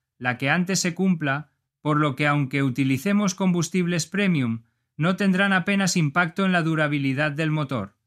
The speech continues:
Se recomienda llegar a un acuerdo con una petrolera, distribuidor mayorista o red de gasolineras para la adquisición del combustible, porque el precio será más económico por el volumen de combustible consumido al año.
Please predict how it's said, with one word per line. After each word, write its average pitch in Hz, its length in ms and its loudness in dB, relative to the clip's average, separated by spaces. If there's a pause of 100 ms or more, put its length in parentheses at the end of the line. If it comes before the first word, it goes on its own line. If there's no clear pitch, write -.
(220)
Se - 180 -2
recomienda 156 580 2
llegar 190 320 2
a 202 60 0
un 190 120 0
acuerdo 185 480 0
con 160 140 -2
una 180 240 0
petrolera, 156 800 -2
distribuidor 131 680 0
mayorista 165 640 0
o 147 80 0
red 143 200 0
de 156 120 -2
gasolineras 156 720 -2
para 131 220 -2
la 127 100 0
adquisición 123 560 -2
del 156 140 -2
combustible, 151 800 -2 (480)
porque 143 240 -2
el 147 120 0
precio 190 340 0
será 190 260 0
más 190 200 0
económico 185 640 0
por 160 140 0
el 147 120 2
volumen 156 380 0
de 165 100 -2
combustible 156 640 -2
consumido 135 580 0
al 117 120 0
año. 92 320 -6